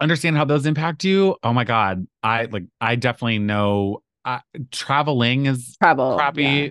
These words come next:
Speaker 1: in
Speaker 2: yeah.
Speaker 1: general. Honestly, even without Mercury retrograde, it's just, like, bad in my chart.
Speaker 2: Oh, yeah.
Speaker 1: But, um, e-, with Mercury retrogrades, it's transit specifically
Speaker 2: Mm-hmm.
Speaker 1: for me. Like, I've had car
Speaker 2: Mm-hmm.
Speaker 1: accidents, I've had my battery die, I've gotten into a literal scooter accident and fractured both my arms. Like,
Speaker 2: Oh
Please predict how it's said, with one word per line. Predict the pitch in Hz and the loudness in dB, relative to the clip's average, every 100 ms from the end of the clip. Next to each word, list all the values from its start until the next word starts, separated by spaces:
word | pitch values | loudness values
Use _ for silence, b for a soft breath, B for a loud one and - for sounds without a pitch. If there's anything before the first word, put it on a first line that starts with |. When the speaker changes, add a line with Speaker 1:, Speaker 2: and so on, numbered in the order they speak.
| - | -4
Speaker 1:
in | 123 | 0
Speaker 2:
yeah. | - | 0
Speaker 1:
general. | - 117 110 131 139 - | 0 0 2 4 4 2
Honestly, | 139 160 131 | 0 2 0
even | 113 | 0
without | 107 98 101 | -2 -2 -2
Mercury | 107 - 107 | -4 -4 -6
retrograde, | 101 107 107 107 | -6 -6 -6 -6
it's | - | -10
just, | 107 - | -10 -8
like, | 90 - | -8 -2
bad | 95 95 | -2 0
in | 98 | -2
my | 95 | -2
chart. | 330 233 123 - | 0 2 2 0
Speaker 2:
Oh, | b b b b b - | b b b b b 0
yeah. | 156 117 - | 0 0 0
Speaker 1:
But, | |
um, | 107 98 95 98 - _ _ _ _ _ | 0 0 0 -2 -6 _ _ _ _ _
e-, | - 113 - | -4 -4 -6
with | 110 117 117 | -2 -2 0
Mercury | 113 107 110 | -4 -2 -4
retrogrades, | 101 98 101 - | -2 -4 -4 -6
it's | - | -14
transit | - 117 98 95 - - - _ | -6 -2 -2 -2 -6 -10 -12 _
specifically | - - - - 165 160 175 151 | -14 -10 -12 -6 -6 -4 -4 -4
Speaker 2:
Mm-hmm. | - | -6
Speaker 1:
for | 95 | -6
me. | 95 - 107 | -6 -8 -12
Like, | 92 98 | -10 -10
I've | |
had | 90 90 151 | -8 -6 -2
car | 98 90 | 0 0
Speaker 2:
Mm-hmm. | 95 | -2
Speaker 1:
accidents, | 92 - 98 98 95 | -4 -6 -2 -2 -4
I've | 92 | -8
had | 90 | -8
my | 85 | -6
battery | 104 98 95 98 | -2 -2 -2 -4
die, | 87 98 98 98 | -2 0 0 -2
I've | 90 85 | -4 -8
gotten | - - 98 | -10 -8 -8
into | 90 98 | -8 -8
a | |
literal | 90 95 95 | -6 -6 -8
scooter | - - 104 95 | -12 -6 -4 -2
accident | 95 98 - 107 | -2 -4 -6 -10
and | 95 | -6
fractured | 101 95 98 | -6 -6 -8
both | 92 92 | -8 -8
my | 95 | -6
arms. | 92 92 92 95 90 | -4 -4 -4 -4 -6
Like, | 98 110 - | -8 -10 -10
Speaker 2:
Oh | 98 | -8